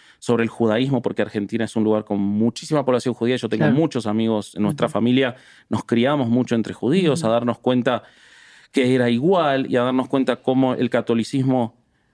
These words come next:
Speaker 1: eso me marcó mucho a mí cuando fui a España, eh, cómo el catolicismo, eh, mientras más poder le das, más mal se porta y
Speaker 2: Ujú.
Speaker 1: peor es.
Speaker 2: Ujú.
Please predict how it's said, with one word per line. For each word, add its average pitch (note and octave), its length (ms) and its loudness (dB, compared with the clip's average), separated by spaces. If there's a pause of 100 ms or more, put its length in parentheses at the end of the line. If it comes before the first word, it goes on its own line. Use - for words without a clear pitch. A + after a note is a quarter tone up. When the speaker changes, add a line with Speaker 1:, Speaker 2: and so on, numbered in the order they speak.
(320)
Speaker 1:
eso - 180 -2
me B2+ 120 4
marcó A#2 320 2
mucho D3 340 0
a A#2 40 0
mí A#2+ 140 2
cuando G#2+ 240 0
fui B2 140 -2
a A2+ 40 -4
España, A#2+ 580 0
eh, G2 160 -6
cómo C3 200 0
el B2 60 -2
catolicismo, B2+ 800 -2 (120)
eh, A2+ 100 0
mientras A#2+ 420 2
más C3 180 0
poder A#2+ 300 2
le A#2 120 0
das, B2 240 -2
más A2 340 0
mal A#2 220 -2
se - 140 -14
porta A#2+ 500 -2
y A#2+ 60 0
Speaker 2:
Ujú. E3+ 80 4
Speaker 1:
peor G#2+ 240 2
es. E3 320 0 (160)
Speaker 2:
Ujú. D#3 400 0